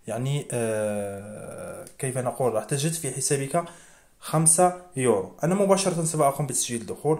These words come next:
راح أقوم فقط بتجديد الصفحة هكذا، ثم نقوم بالذهاب إلى هنا، ثم نقوم بإعادة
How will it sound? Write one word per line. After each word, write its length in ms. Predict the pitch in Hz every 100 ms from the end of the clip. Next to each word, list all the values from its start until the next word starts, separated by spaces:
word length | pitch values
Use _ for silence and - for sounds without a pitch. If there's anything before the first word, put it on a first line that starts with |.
| -
راح 200 | 123 -
أقوم 300 | 117 - 123
فقط 320 | 120 120 117 117
بتجديد 640 | 113 - - 110 107 113
الصفحة 520 | - 131 120 - 185 - _ _ _ _ _ _ - _ _ _ -
هكذا، 500 | 117 110 107 139 180 - _ _ _ _ _ _ _ _ _ _
ثم 220 | 123 123 117
نقوم 460 | 117 120 - 113
بالذهاب 280 | 110 110 113
إلى 200 | 110 110
هنا، 320 | 123 147 165 - - -
ثم 320 | 131 117 143 -
نقوم 600 | 120 117 - 139 135 135 156 - _ _ _ _ _ _ - _ -
بإعادة 380 | 120 110 127